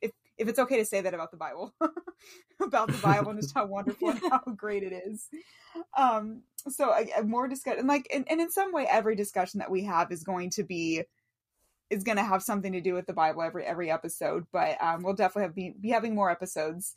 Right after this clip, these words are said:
Speaker 1: specifically related to the Bible. But for our last words, I want us to think, and we've skirted around different issues, different things that the Bible can teach us or different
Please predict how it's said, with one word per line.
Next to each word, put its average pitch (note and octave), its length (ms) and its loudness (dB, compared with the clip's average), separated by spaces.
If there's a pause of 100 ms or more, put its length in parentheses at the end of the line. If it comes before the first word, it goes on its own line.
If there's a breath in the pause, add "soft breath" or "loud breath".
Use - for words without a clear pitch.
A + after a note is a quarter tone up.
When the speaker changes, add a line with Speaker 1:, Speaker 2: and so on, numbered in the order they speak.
(500 soft breath)
Speaker 1:
specifically G3 540 -2
related F3 400 -2
to G3 100 -6
the F#3+ 80 2
Bible. F3+ 300 0
But F#3 220 6 (420 soft breath)
for D4+ 180 4
our D#4+ 160 4
last A3 400 0
words, F#3 460 0
I G#3 160 4
want A#3+ 180 2
us B3+ 120 -2
to G#3+ 120 0
think, G#3 240 -2
and A3 100 0
we've A#3 200 0
skirted D4 420 0
around G#3+ 420 4
different G#3 280 0
issues, G3+ 360 -4
different G#3 320 -2
things G3+ 260 -2
that G3+ 80 -6
the G3+ 60 0
Bible E3+ 300 0
can F#3+ 160 -6
teach G3 220 -6
us G3 100 -6
or G#3 80 2
different G#3 320 -4